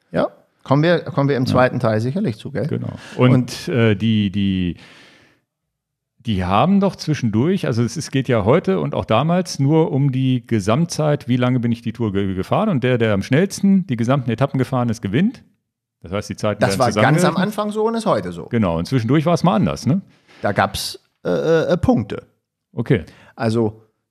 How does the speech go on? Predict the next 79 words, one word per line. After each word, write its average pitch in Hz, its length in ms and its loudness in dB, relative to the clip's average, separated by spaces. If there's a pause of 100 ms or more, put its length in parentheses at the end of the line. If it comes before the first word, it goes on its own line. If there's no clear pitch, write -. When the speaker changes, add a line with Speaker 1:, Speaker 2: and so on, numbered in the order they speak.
Speaker 1:
die, 131 140 -8
die 127 160 -2
Anfänge 208 380 2
der 226 140 0
Tour 226 200 -2
waren 208 180 -4
so, 214 360 -4
wie 160 80 -2
sie 151 140 2
heute 123 300 2
auch 80 120 -8
sind. 78 320 -10
Äh, 107 120 -8
wir, 117 200 -2
wir 110 140 2
wissen 107 220 0
ja, 80 180 -4
ne? 117 100 0
Speaker 2:
Ja, 208 140 4
ja. - 60 -2
Speaker 1:
So 120 200 -2
wie 120 80 -8
die, 110 180 -8
die 107 140 -10
Zeitabstände. 87 540 -8
Speaker 2:
Ja, - 40 -10
Speaker 1:
Das 92 60 -4
Speaker 2:
wer 107 60 6
Speaker 1:
hat 113 80 6
Speaker 2:
das 107 80 4
Speaker 1:
ja, - 40 0
glaub 113 100 6
Speaker 2:
nicht 110 60 -2
Speaker 1:
ich 101 40 -2
Speaker 2:
weiß, 151 440 4
äh, 131 520 2
es - 180 -6
wird 120 140 -4
halt 107 100 0
einfach 98 220 -4
die 104 100 -6
Zeit 123 220 0
zusammengerechnet. 92 640 -4
Du - 20 -20
fährst 101 220 -4
den 95 100 -2
einen 104 180 -2
Tag 92 160 -4
zehn 139 220 0
Stunden, 165 240 0
den 123 140 0
anderen 101 240 0
fünf 190 320 2
und 139 60 -2
dann 110 80 4
hast 107 120 -2
du 101 40 -4
fünfzehn 160 320 -2
Stunden. 175 300 2
Und 131 120 0
wenn 117 120 2
einer 117 240 0
sechzehn 139 320 -4
Stunden 143 280 0
gefahren 131 320 0
ist, 123 140 -6
liegt 120 180 -4
er 107 40 2
hinter 156 200 0
dir. 175 140 2
Und 151 60 2
wenn 135 120 2
einer 127 180 2
vierzehn 135 260 -2
Stunden 123 320 2
gefahren 117 280 2
ist, 117 100 0
vor 82 180 -2
dir. 76 160 -10